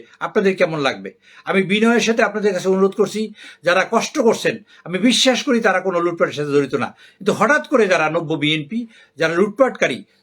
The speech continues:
তারাই লুটপাটকারী। লুটপাটকারীদের কোনো দল নেই, সন্ত্রাসীদের কোনো দল নেই। সুতরাং সন্ত্রাসীরা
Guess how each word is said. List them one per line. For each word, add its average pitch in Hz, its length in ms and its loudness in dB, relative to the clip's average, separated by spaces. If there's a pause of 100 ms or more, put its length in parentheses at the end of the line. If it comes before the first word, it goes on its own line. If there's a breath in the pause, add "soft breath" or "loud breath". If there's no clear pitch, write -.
(120)
তারাই 226 240 2
লুটপাটকারী। 190 480 0 (320)
লুটপাটকারীদের 220 760 0
কোনো 165 200 -4
দল 120 240 0
নেই, 90 140 -14 (260)
সন্ত্রাসীদের 247 600 0
কোনো 185 160 0
দল 135 260 0
নেই। 98 140 -12 (300 soft breath)
সুতরাং 247 380 0
সন্ত্রাসীরা 208 600 0